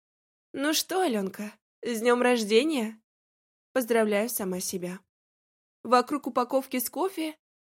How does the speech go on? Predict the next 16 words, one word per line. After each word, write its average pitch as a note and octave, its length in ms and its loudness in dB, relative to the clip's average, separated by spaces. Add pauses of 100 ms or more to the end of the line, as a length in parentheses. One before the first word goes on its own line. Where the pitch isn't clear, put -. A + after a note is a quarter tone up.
(140)
подносы B3 560 0
с - 60 -6
чашками, B3 720 -4 (300)
старый C#4 440 4
диван F#3 460 -2 (300)
и C4 160 0
много E4+ 360 0
всего B3+ 380 0
интересного A3+ 600 0
для F#3 200 2
тех, D#4+ 360 -8 (260)
кто C4 260 6
любит F4 480 0
и B3 100 -2
ценит G#3+ 460 -2
кофе. F#3 460 -8